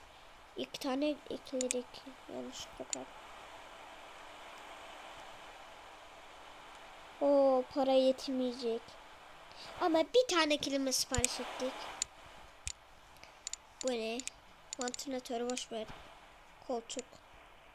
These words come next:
Oğlum. Hmm.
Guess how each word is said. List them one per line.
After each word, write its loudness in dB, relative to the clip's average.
Oğlum. 0
Hmm. -4